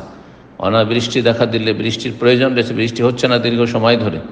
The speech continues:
তখন ইস্তিসকার জন্য সালাত আদায় করা জামাতবদ্ধভাবে। এইরকমই অবস্থার পরিবর্তনে একটি হচ্ছে সূর্য চন্দ্র গ্রহণ। যদি সূর্য চন্দ্র গ্রহণ লাগে, তাহলে সেই ক্ষেত্রে জামাত সহকারে সালাত আদায় করা সুন্নাত।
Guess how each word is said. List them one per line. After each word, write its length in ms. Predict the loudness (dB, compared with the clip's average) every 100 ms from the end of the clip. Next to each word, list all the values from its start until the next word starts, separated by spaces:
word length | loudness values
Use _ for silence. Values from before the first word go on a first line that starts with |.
| -18 -20 -20 -20 -20 -2
তখন 340 | 0 2 0 0
ইস্তিসকার 500 | -4 -4 -4 0 0 0
জন্য 300 | -2 0 0 -2
সালাত 380 | -4 -2 2 2 2
আদায় 240 | 2 2
করা 160 | 2 0
জামাতবদ্ধভাবে। 760 | 0 0 0 0 0 0 -2 -4 -14 -6
এইরকমই 580 | -2 0 0 0 0 2 0 -8 -16 -18 -20 -20 -20 -20 -20 -2
অবস্থার 540 | 0 2 0 0 -2 0
পরিবর্তনে 500 | 0 0 0 -2 0 0
একটি 220 | 0 -2
হচ্ছে 340 | -2 -2 -4 -4
সূর্য 300 | -2 -4 0 0
চন্দ্র 280 | 0 0 0
গ্রহণ। 340 | 2 2 2 -2
যদি 180 | -6 -8
সূর্য 220 | -8 -6 -4
চন্দ্র 240 | -2 -2 0
গ্রহণ 260 | 0 0 -2
লাগে, 180 | -2 -4
তাহলে 300 | -4 -4 -4
সেই 200 | -4 -6
ক্ষেত্রে 340 | -4 -6 -4 -6 -8 -16 -20 -20 -20 -16 -4
জামাত 380 | 0 2 2
সহকারে 500 | 2 0 0 0 0
সালাত 400 | 0 0 2 2 2
আদায় 220 | 0 0
করা 160 | 0 0
সুন্নাত। 440 | -2 -8 -8 -12